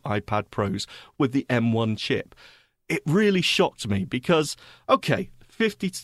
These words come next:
uh, fifty percent faster than the, the one you've got, the, <laughs> uh, the A twelve Bionic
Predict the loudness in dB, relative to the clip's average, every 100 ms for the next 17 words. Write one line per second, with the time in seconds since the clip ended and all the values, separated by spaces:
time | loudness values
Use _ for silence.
0 | 0 2 0 -2 -2 -2 -2 0 0 -2
1 | 0 0 0 0 0 2 0 0 0 -2
2 | -4 -4 0 2 4 2 4 2 2 0
3 | 0 2 0 2 2 2 0 0 0 0
4 | 0 -2 0 0 0 -2 -6